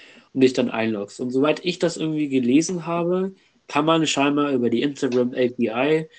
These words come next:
die Nutzerdaten abgreifen. So,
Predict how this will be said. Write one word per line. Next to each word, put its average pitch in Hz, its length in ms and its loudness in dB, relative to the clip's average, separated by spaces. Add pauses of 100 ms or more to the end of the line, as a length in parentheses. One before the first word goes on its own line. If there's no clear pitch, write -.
(340)
die 127 100 -2
Nutzerdaten 120 640 0
abgreifen. 95 680 -14 (1080)
So, 98 260 -4